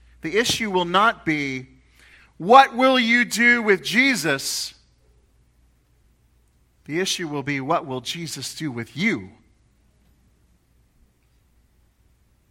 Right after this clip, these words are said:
Maybe you're here this morning and you have yet to decide for or against this King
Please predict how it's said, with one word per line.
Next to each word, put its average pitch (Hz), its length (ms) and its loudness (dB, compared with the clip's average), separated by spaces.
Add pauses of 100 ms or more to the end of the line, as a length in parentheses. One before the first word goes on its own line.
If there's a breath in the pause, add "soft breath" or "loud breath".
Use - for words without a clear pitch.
(1800)
Maybe 139 240 -6
you're 139 160 -4
here 143 200 -4
this 127 220 -10
morning 123 500 -8 (1300)
and 113 120 -12
you 123 120 -8
have 127 180 -6
yet 131 220 -8
to - 120 -16
decide 117 680 -6
for 131 580 -8
or 120 180 -10
against 113 680 -14 (1080)
this - 240 -14
King 95 480 -12